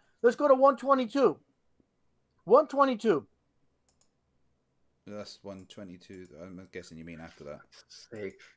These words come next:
Speaker 1: The same concept. Okay? That's what I wanted to get to. One twenty-two. And
Speaker 2: Uh,
Speaker 1: let
Speaker 2: there was nothing there at one twenty-two.
Speaker 1: Okay,
Speaker 2: Right,
Speaker 1: okay,
Speaker 2: right,
Speaker 1: let's,
Speaker 2: right. Like,
Speaker 1: let's
Speaker 2: so
Speaker 1: see here.
Speaker 2: is,
Speaker 1: Let
Speaker 2: is, is that all of your, the things are gonna be the same,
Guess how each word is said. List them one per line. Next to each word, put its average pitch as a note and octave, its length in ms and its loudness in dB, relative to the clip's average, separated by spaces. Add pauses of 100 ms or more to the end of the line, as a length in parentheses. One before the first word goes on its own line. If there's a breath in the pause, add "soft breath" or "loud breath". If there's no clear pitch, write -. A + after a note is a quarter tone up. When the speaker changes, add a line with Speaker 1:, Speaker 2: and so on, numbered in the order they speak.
(1600)
Speaker 1:
The F#3+ 80 -2
same D4+ 260 2
concept. C4+ 580 2 (640)
Okay? B3 420 2 (160)
That's A3 140 -8
what D4+ 80 -4
I C#4+ 40 2
wanted C4+ 140 0
to A#3+ 60 -2
get A#3+ 180 2
to. F#3 80 -8
One C#4+ 160 -2
twenty-two. A#3 580 -4 (840)
And E3+ 80 -10
Speaker 2:
Uh, D3 100 -2
Speaker 1:
let B3 80 -2 (300)
Speaker 2:
there A#2 100 -8
was A2+ 140 -10
nothing A#2+ 180 -12
there G#2 140 -8
at F2 60 -12
one F2 120 -14
twenty-two. D2+ 440 -16 (420)
Speaker 1:
Okay, G3+ 460 6
Speaker 2:
Right, F#3+ 140 6
Speaker 1:
okay, F3 140 6
Speaker 2:
right, - 0 -
Speaker 1:
let's, F#3+ 80 4
Speaker 2:
right. - 0 -
Like, C3+ 260 2
Speaker 1:
let's A3 200 0
Speaker 2:
so D#3 180 2
Speaker 1:
see D#3+ 100 -6
here. F#3 120 2
Speaker 2:
is, F#3 80 -2
Speaker 1:
Let F#3+ 120 2
Speaker 2:
is, D#3 140 -8
is D3+ 180 -6
that D#3+ 200 0
all D#3+ 220 -4
of C3+ 140 -4
your, C3 320 -2
the A#2 160 -16
things A#2 240 -10
are - 40 -16
gonna A2 140 -10
be A2+ 60 -8
the G#2 100 -14
same, E2 380 -8